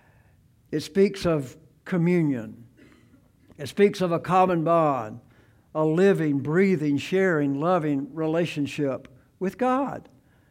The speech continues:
And it's true with other relationships as well, but especially with God. That's why every year at, uh, Christmas Eve time, we like to share communion. We like to share the Lord's Supper with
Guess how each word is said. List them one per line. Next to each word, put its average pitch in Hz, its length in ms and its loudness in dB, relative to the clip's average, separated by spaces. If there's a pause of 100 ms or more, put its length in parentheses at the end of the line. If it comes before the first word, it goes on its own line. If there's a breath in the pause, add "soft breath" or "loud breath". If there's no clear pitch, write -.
(840 soft breath)
And 180 100 -2
it's 202 140 -2
true 226 260 6
with 196 200 4
other 208 260 4
relationships 170 800 0
as 156 140 -4
well, 202 240 0
but 160 120 -2
especially 175 640 -2
with 165 240 -2
God. 196 400 -2 (200 loud breath)
That's 190 260 0
why 185 240 4
every 196 260 0
year 196 380 0
at, - 200 -2 (340 loud breath)
uh, 143 220 -6
Christmas 190 500 -2
Eve 190 240 2
time, 143 360 0
we 160 120 -2
like 180 260 0
to 175 80 -8
share 196 400 0
communion. 175 500 -2
We 156 120 0
like 180 180 0
to 170 80 -8
share 196 300 0
the 160 100 -4
Lord's 180 300 -4
Supper 196 360 -4
with 151 240 -6